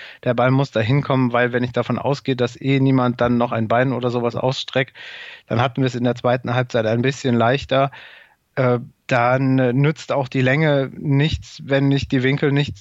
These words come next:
nicht unbedingt verändere. Und das war in der zweiten Halbzeit so. Aber die erste Halbzeit, da war schon auf, auf Augenhöhe, kann man sagen.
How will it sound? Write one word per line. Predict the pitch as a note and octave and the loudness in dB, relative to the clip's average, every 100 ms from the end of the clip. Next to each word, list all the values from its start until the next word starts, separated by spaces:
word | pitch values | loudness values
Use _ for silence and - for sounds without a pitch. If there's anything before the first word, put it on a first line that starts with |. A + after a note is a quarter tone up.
| _ | _
nicht | D#3 C#3 - | 0 0 0
unbedingt | - C3+ C3 C3 | -2 -2 0 -2
verändere. | - - B2+ D3 C#3 C3 | -2 -2 0 0 0 0
Und | B2 | 0
das | B2 A#2+ | -2 0
war | A#2 | 0
in | C3 | 2
der | C3 | 2
zweiten | B2 B2 B2 - | 0 -2 -2 -2
Halbzeit | A#2+ B2 - A#2+ A#2 | -2 -4 -2 -4 -2
so. | B2+ A#2+ - - - - | -2 -4 -6 -20 -18 -6
Aber | A2 | -4
die | G#2 | -2
erste | G2 C3 - | -2 0 0
Halbzeit, | B2+ C3 - C3 | 0 -2 -2 0
da | B2 A#2+ | 0 0
war | C3 | -2
schon | C#3+ C3+ C3 B2+ | -2 -4 -2 -4
auf, | - C3+ - | -4 -6 -4
auf | - C3 - | -4 -4 -2
Augenhöhe, | C3+ C#3+ A#2+ A2+ G#2 | 0 0 0 0 0
kann | - G#2 | 0 0
man | G#2 | 0
sagen. | G#2 F#2+ F#2 G2 | 0 0 -2 -6